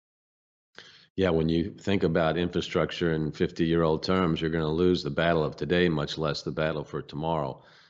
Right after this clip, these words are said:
Uh, so there's obviously no secret that the electrification of the vehicle fleet is unstoppable. That's good for the economy. That's good for the environment, uh, creating a tremendous amount of new jobs as well.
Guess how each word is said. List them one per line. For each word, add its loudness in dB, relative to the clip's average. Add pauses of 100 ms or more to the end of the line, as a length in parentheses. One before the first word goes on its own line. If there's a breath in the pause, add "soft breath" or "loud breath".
(160 soft breath)
Uh, -6
so 0
there's -2
obviously -4
no 0
secret 0
that -6
the -4
electrification -2 (340 soft breath)
of 0
the -6
vehicle 2
fleet -2
is -4
unstoppable. -2
That's -4
good 0
for -4
the 0
economy. 0 (340 soft breath)
That's -12
good 0
for -2
the 2
environment, 0 (400 soft breath)
uh, -6
creating 0
a -4
tremendous 0
amount -2
of -6
new -2
jobs -2
as -6
well. 0